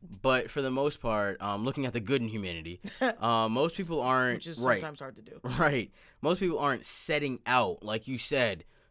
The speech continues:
Speaker 1: to deliberately, intentionally
Speaker 2: Hurt you.
Speaker 1: hurt you.
Speaker 2: Mm-hmm. Like,
Speaker 1: You
Speaker 2: that
Speaker 1: know?
Speaker 2: was definitely not my goal.
Speaker 1: Hurt is obviously a byproduct, but that's never the intention.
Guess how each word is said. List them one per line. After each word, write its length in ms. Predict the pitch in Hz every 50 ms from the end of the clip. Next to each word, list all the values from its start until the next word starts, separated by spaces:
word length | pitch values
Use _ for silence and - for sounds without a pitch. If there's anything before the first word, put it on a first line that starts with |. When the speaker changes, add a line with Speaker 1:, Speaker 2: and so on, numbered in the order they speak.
| _ -
Speaker 1:
to 120 | - 170
deliberately, 1300 | 147 127 151 143 147 170 196 196 190 160 165 160 160 160 147 135 - 131 143 139 131 127 123 120 113 104 - _ _ _ _ _ _
intentionally 1300 | - 233 262 240 170 - 208 220 254 240 202 - - 214 190 180 170 165 160 156 156 151 143 135 135 - _ _ _ _ _ _
Speaker 2:
Hurt 260 | - - 190 180 - -
you. 60 | 160
Speaker 1:
hurt 340 | 160 180 202 202 170 - - -
you. 60 | 226
Speaker 2:
Mm-hmm. 420 | 233 226 226 220 214 214 208 202 190 190 - _ _ _ _ _ _ _ _ _ _ _ -
Like, 100 | 185 202 110
Speaker 1:
You 40 |
Speaker 2:
that 160 | 110 214 - -
Speaker 1:
know? 140 | 120 120
Speaker 2:
was 80 | 120 127
definitely 400 | 208 202 226 220 - 220 208 196
not 180 | 190 185 180 185
my 160 | 185 170 165
goal. 300 | 160 160 151 147 139 -
Speaker 1:
Hurt 280 | - 151 151 156 - -
is 160 | 151 139 127
obviously 420 | 135 131 135 127 127 117 - 127 117
a 80 | 101
byproduct, 1000 | 82 73 - 104 120 127 135 127 - - - 104 90 87 85 92 98 - - - - 87
but 340 | 85 110 107 101 98 90 - - _ _ _ - - - - -
that's 340 | 123 123 120 117 - - -
never 540 | 127 120 127 135 139 131 117 127 123 123 120
the 260 | 107 117 117 117 -
intention. 840 | 104 101 95 - - - - - - 117 120 113 - - - 71